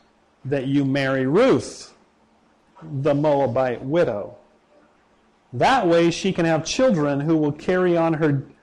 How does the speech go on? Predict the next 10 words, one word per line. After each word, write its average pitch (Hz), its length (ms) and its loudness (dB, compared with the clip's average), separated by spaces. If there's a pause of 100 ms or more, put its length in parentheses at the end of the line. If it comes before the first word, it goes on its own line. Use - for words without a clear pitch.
(180)
husband's 160 680 0
name 156 380 -2
and 135 220 -8
keep 156 320 -6
the 151 100 -4
land 139 540 -4 (260)
in 139 120 -4
the 131 80 -4
family." 110 540 -4 (1900)
"Well, 151 340 -4